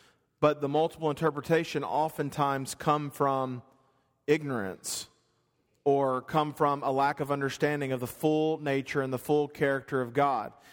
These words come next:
Now, I'm not by any means saying that we have it perfectly, but I am saying that our pursuit will, is now and will forevermore be, as long as I'm in charge of these type things, um,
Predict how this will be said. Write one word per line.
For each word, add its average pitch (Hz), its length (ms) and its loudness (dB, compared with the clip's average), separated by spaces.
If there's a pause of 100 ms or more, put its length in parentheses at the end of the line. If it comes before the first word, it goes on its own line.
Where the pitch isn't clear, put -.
(180)
Now, 131 140 4
I'm 156 200 0
not 143 200 0
by 135 180 0
any 147 140 -2
means 135 360 -4
saying 135 500 0 (220)
that 135 280 0
we 143 180 2
have 135 260 2
it 127 140 -2 (540)
perfectly, 143 680 0 (1400)
but 143 140 2
I 139 180 2
am 180 200 -2
saying 143 360 0
that 135 100 0
our 147 140 2
pursuit 147 640 0
will, 151 520 0 (200)
is 160 260 2
now 147 340 2
and 139 200 -4
will 139 140 2
forevermore 135 580 0
be, 135 480 0
as 127 180 -2
long 139 240 0
as 131 140 -2
I'm 135 180 2
in 127 100 -6
charge 143 320 0
of 127 60 -6
these 131 160 -2
type 127 300 -2
things, 131 440 -4 (760)
um, 127 400 0